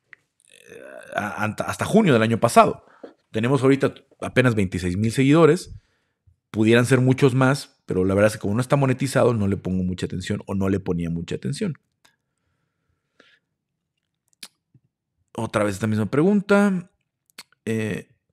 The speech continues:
"¿cuándo volverá el U F C a Anaheim?". Mm, pues, con suerte en dos mil veintiséis, yo creo. No creo que,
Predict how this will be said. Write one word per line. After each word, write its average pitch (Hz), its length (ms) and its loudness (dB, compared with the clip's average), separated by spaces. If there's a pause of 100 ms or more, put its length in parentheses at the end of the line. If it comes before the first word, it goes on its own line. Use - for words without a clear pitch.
"¿cuándo 131 320 2
volverá 104 320 4
el 110 100 4
U 110 60 2
F 104 100 -2
C 113 320 0
a 95 280 0
Anaheim?". 98 560 -2 (220)
Mm, 107 240 -4
pues, - 500 -2 (400)
con 104 160 -2
suerte 131 300 2
en 110 40 0
dos 98 140 0
mil 113 180 2
veintiséis, 98 1160 -2
yo 80 180 -6
creo. 85 180 -6
No 90 140 -4
creo 104 120 -8
que, 92 280 -4